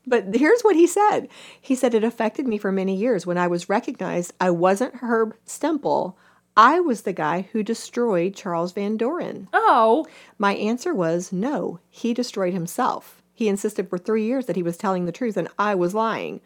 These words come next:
Speaker 1: But now, here's the other thing. It did not turn out really well for Herb because he said he quickly lost almost all of his prize money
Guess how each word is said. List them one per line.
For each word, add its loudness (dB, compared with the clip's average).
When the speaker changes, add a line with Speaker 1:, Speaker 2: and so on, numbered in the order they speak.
Speaker 1:
But 4
now, 0
here's -4
the 0
other 0
thing. -6
It -6
did -4
not -4
turn -8
out -6
really -4
well -6
for -12
Herb -6
because -4
he -8
said -6
he -6
quickly -6
lost -2
almost -4
all -2
of -4
his -8
prize -6
money -6